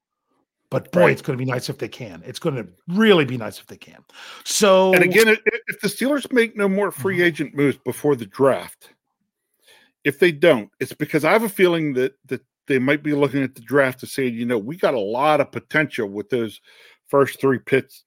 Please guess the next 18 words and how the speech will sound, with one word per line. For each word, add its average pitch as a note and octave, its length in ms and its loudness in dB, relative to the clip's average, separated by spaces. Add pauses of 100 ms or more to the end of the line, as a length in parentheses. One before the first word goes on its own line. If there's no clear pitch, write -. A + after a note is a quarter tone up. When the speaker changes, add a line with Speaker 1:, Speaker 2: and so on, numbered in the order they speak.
(120)
Speaker 2:
picks - 320 0
in B2+ 100 0
particular A2 720 -4 (1300)
that B2+ 260 0
we D3+ 140 -2
could F3 220 -4
go D#3+ 160 6
in D3 60 4
any D3 200 4
direction. B2+ 760 -2
Let's G3+ 360 2
hold B3 220 6
off A3 260 6
on G#3 100 6
those F#3+ 200 0
free E3+ 280 0
agents. A#2+ 420 0
Let's, A3 440 0